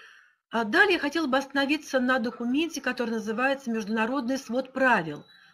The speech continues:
маркетинга заменителей грудного молока». И далее мне хотелось бы сказать о роли общественных организаций матерей,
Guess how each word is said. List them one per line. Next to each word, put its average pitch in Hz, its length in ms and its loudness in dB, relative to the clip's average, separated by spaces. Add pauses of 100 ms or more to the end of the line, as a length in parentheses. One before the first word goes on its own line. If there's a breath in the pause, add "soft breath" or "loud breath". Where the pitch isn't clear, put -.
маркетинга 254 800 0
заменителей 202 500 -4
грудного 175 400 -8
молока». 170 600 -8 (2750 loud breath)
И 285 180 4
далее 330 380 4
мне 294 120 4
хотелось 277 380 -2
бы 254 120 -2
сказать 247 600 -2
о 214 120 0
роли 247 180 2
общественных 240 500 -2
организаций 185 680 -4
матерей, 175 640 -8